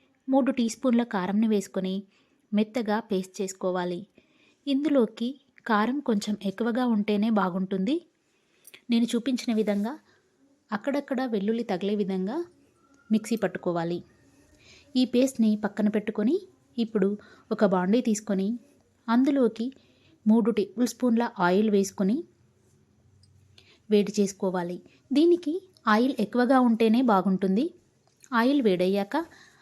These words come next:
అందులోకి పోపు దినుసులన్నీ కూడా వేసుకోవాలి. జీలకర్ర, ఆవాలు, శనగపప్పు, మినప్పప్పు అన్నీ నేను ఒకేసారి వేశాను. అందులోకి రెండు ఎండుమిరపకాయల్ని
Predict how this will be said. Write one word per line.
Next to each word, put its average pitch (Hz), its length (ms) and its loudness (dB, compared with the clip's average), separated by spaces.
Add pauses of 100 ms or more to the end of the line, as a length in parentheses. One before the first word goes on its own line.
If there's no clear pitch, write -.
(140)
అందులోకి 254 540 2 (400)
పోపు 233 200 4
దినుసులన్నీ 220 560 2
కూడా 208 300 -2
వేసుకోవాలి. 185 600 -2 (600)
జీలకర్ర, 214 520 0 (360)
ఆవాలు, 208 480 2 (320)
శనగపప్పు, 220 640 -2 (380)
మినప్పప్పు 190 560 -2 (460)
అన్నీ 214 300 4
నేను 254 280 2
ఒకేసారి 220 460 -4
వేశాను. 190 400 -2 (840)
అందులోకి 262 560 2 (600)
రెండు 220 280 4 (600)
ఎండుమిరపకాయల్ని 214 920 2